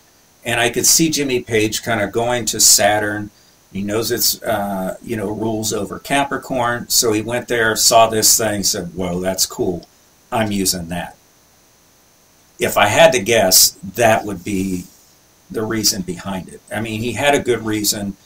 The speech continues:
Saturn, Capricorn connection. I'm guessing that's why he picked this.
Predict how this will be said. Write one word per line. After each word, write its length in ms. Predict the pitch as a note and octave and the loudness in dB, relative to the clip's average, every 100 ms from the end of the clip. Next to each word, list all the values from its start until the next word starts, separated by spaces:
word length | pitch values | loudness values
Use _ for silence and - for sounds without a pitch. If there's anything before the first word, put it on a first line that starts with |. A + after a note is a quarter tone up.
| _ _ _ | _ _ _
Saturn, 540 | - B2 A2 A2 G2+ G2 | 0 4 6 4 2 -4
Capricorn 640 | - G2 F#2+ - F#2+ F#2 | 2 0 0 -8 -6 -6
connection. 520 | - F2+ F2 - F#2+ | -6 -6 -4 -4 -4
I'm 280 | F#2 G#2+ F#2+ | -6 -2 0
guessing 400 | F#2+ F2+ - F2+ | 0 2 2 -2
that's 260 | E2+ D#2+ - | -4 -4 -4
why 220 | F2 F2 | -4 -6
he 140 | F#2+ | -8
picked 320 | - F#2+ F2 - | -10 -8 -10 -8
this. 380 | F2 E2 - | -2 0 0